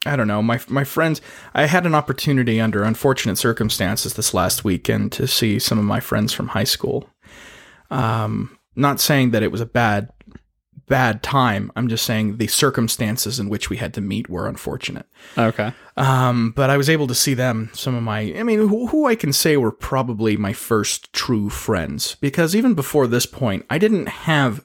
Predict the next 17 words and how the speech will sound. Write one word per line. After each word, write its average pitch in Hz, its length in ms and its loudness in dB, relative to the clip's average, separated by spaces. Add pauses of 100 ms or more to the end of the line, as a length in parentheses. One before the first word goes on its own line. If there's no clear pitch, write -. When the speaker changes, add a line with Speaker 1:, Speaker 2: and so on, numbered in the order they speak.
(160)
Speaker 1:
f-, - 460 -12 (540)
what 135 200 2
you 127 120 2
would 113 120 0
call 104 200 -2
friends. 113 400 0
I 107 80 0
had 139 220 2
many, 143 340 2
many 147 260 4
acquaintances 135 760 0
who 123 120 -6
thought 120 240 0
I 104 120 2
was 101 280 -2
quirky. - 560 -6 (340)
Speaker 2:
<laughs> 151 60 2